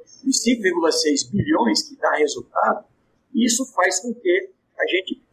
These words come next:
tenha alcançado uma captação de dezoito bilhões de investimentos privados num momento difícil do Brasil, né, pelo setor privado aqui no Piauí. Somos o primeiro lugar do Nordeste com mais baixo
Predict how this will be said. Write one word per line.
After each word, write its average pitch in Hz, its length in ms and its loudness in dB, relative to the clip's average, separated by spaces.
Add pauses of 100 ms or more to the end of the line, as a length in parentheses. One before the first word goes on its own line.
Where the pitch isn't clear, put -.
(180)
tenha 226 300 4
alcançado 151 840 0 (480)
uma 311 200 -6
captação 196 760 0
de 202 140 -10
dezoito 190 600 2
bilhões 226 520 2
de 180 140 -4
investimentos 196 580 0
privados 143 720 -2 (240)
num 190 140 2
momento 208 580 0 (360)
difícil 185 640 -2
do 147 100 0
Brasil, 156 500 2
né, - 760 -6 (160)
pelo 190 260 0
setor - 360 0
privado 139 440 -2
aqui - 220 -2
no 220 140 -2
Piauí. - 360 -2 (180)
Somos - 280 -4
o 190 120 0
primeiro 190 380 2
lugar 143 520 0 (260)
do 208 140 2
Nordeste 135 720 0 (260)
com 277 100 -8
mais - 300 -2
baixo - 560 0